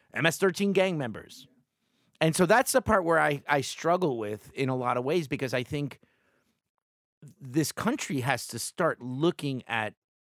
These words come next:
its sins and realize that, you know what, what we've been doing with immigration the last thirty years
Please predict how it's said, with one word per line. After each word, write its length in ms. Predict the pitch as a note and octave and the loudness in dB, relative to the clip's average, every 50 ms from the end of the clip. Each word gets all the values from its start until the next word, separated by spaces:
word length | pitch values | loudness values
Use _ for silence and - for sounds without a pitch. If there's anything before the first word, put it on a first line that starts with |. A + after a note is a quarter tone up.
| _ _ - | _ _ -10
its 240 | B2 A2+ - - - | -10 -8 -8 -8 -8
sins 680 | - - C#3+ B2 F2+ F#2+ - D#2+ - - - - _ _ - | -4 -2 -2 -4 -4 -8 -16 -20 -20 -20 -20 -20 _ _ -12
and 200 | G#2 A#2+ A#2+ A#2+ | -8 -6 -4 -2
realize 380 | C3+ C#3+ C3+ C3 A#2+ G#2+ - | 0 0 0 0 -2 -4 -6
that, 100 | A#2 A2 | -8 -10
you 80 | G2+ B2 | -6 -4
know 120 | C#3 D3+ | -2 -2
what, 240 | D#3+ D#3+ D#3+ C#3 F#2 | 0 0 0 -2 -2
what 180 | A2+ C3 C#3 C3 | -2 -2 -2 0
we've 220 | D3 D3 C3+ A#2 | -2 -4 -4 -2
been 120 | C3+ C3+ B2 | -4 -4 -4
doing 180 | B2+ B2 B2 | -4 -4 -4
with 120 | A#2+ A#2 A#2 | -6 -6 -8
immigration 520 | A2+ A2 G2+ G2 G#2 G#2 G2+ - - G#2 | -8 -10 -10 -10 -10 -10 -10 -10 -10 -10
the 60 | G2+ | -8
last 220 | G2+ G2 F#2 - - | -8 -10 -12 -10 -12
thirty 160 | G#2 G2+ F#2+ | -12 -12 -12
years 320 | F#2+ F#2 F#2 F2+ - - | -12 -12 -12 -14 -14 -18